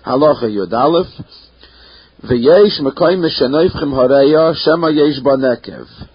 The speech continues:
There are places where they always inflate the lung to see whether there's a, uh,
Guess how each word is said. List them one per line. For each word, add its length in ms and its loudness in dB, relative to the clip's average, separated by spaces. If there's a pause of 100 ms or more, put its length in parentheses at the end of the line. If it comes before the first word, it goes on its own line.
(640)
There 160 2
are 120 -2
places 680 0
where 160 2
they 440 -2 (260)
always 460 0
inflate 580 -4
the 80 0
lung 400 -2
to 100 -6
see 240 -4
whether 320 0
there's 380 -2
a, 420 -4
uh, 40 -16